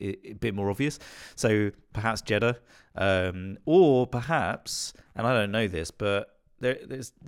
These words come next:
Amsterdam and the Netherlands is definitely s-, missing from this list of where Masters are. So I do wonder, because having been to the,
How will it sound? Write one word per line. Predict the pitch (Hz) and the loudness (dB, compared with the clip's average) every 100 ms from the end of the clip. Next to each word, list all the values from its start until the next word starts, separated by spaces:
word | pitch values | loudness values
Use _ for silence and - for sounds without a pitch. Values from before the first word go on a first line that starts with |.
| - - _ - | -20 -20 _ 0
Amsterdam | 165 190 170 143 127 85 78 95 _ - | 0 0 -2 -2 0 -2 -6 -12 _ -14
and | 104 | -4
the | |
Netherlands | 107 104 85 85 | -2 -2 -4 -8
is | 85 | -6
definitely | 117 - 92 92 - | -6 -6 -8 -10 -12
s-, | - - 131 | -14 -12 -10
missing | 107 113 - 78 78 | -8 -6 -6 -8 -10
from | - 82 | -10 -8
this | 85 - | -8 -4
list | 92 80 95 | -4 -4 -6
of | 82 87 | -6 -4
where | 92 90 85 82 90 | -4 -2 -4 -8 -8
Masters | 92 98 - 110 | -8 -8 -8 -6
are. | 127 170 190 _ _ _ _ _ - - - _ - | -6 -6 -8 _ _ _ _ _ -18 -18 -20 _ -2
So | 135 127 | 4 6
I | |
do | 123 - 143 151 143 | 4 4 8 10 10
wonder, | 123 131 117 92 | 8 2 0 -4
because | 92 104 - 107 98 - | -4 -6 -2 -2 -2 -8
having | - 117 120 110 | -4 -2 -2 -4
been | 123 123 120 | -4 -4 -6
to | - 113 | -6 -4
the, | 101 98 95 95 | -2 0 -2 -4